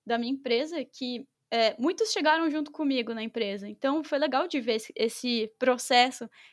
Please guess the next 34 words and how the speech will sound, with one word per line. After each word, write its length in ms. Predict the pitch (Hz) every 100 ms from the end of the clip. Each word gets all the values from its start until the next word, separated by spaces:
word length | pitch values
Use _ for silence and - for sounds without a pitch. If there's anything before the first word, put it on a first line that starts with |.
| -
como 160 | 277
é 60 | 330
diferente, 560 | 349 - 339 262 247 240
né? 100 | 233
Alguém 180 | 226 240
que 100 | 240
vai 100 | 240
aprender 500 | 254 254 226 226 -
do 140 | 240
zero, 380 | 240 233 208 202
que 40 |
começou 400 | - 262 240 -
agora, 520 | 226 214 214 233 320 392 - - -
e 40 |
alguém 280 | 262 277 311
que 100 | 311
já 140 | 311
tem 240 | 285 311 302
anos 400 | 320 339 269 226
de 100 | 247
carreira. 560 | - 254 233 202 196 196 _ _ _
Eu 160 | - 262
via 320 | 233 277 370
que 140 | 381 330
a 40 |
gente 240 | 302 320
partiu 400 | - 294 294 359
do 120 | 349 349
mesmo 320 | 311 320 311
ponto, 440 | - 254 311 -
mas 300 | 240 233 233 -
o 80 | 285
processo 680 | 294 285 294 302 480 -
deles, 480 | 262 247 254 226 -